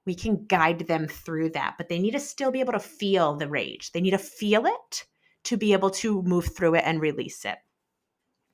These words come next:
So there are somatic body-based practices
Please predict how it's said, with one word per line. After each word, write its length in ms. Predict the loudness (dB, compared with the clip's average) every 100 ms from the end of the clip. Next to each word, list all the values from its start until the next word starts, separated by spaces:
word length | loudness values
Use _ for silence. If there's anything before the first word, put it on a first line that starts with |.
| -16 -16 -20 -20 -20
So 720 | -16 0 4 6 6 4 0 -10 _ _ _
there 260 | -2 2 4
are 180 | 4
somatic 840 | 2 -4 -2 2 2 2 -2 -6 0
body-based 600 | 2 2 2 0 0 -6
practices 920 | -6 -6 -6 -8 -6 -8 -6 -8 -12